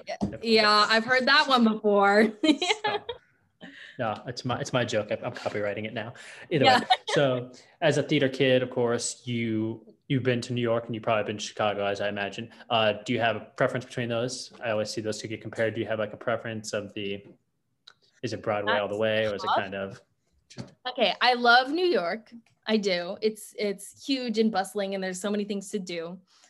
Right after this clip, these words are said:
Speaker 1: Um, I, I definitely think Broadway in New York is, like, you know, the legit thing. Like, if, if you're gonna do some sort of Broadway, I think actual Broadway versus Broadway in Chicago would be better.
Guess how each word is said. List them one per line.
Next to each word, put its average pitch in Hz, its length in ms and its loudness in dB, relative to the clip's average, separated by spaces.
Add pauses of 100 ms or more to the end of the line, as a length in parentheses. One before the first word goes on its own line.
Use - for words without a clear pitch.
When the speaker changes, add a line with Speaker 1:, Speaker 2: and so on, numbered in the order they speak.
(200)
Speaker 1:
Um, 180 360 -2 (180)
I, 208 180 0
I 220 240 2
definitely 247 380 2
think 226 400 -2 (800)
Broadway 214 460 4
in 208 60 2
New 214 100 2
York 185 240 -4
is, 190 80 -6
like, 175 260 -8
you 185 100 -14
know, 160 240 -14
the 196 80 -6
legit 180 360 -8
thing. - 300 -16
Like, - 260 -16
if, - 260 -16 (360)
if 214 180 -2
you're 214 100 4
gonna 226 220 4
do 214 720 2
some 240 260 -2
sort 247 200 -2
of 233 80 -4
Broadway, 226 440 2
I 185 140 0
think 185 320 -10 (520)
actual 196 460 -2
Broadway 190 320 2
versus 185 260 -8
Broadway 180 280 -6
in 180 60 -10
Chicago 180 720 -10 (100)
would 180 240 -12
be 160 160 -14
better. 170 380 -6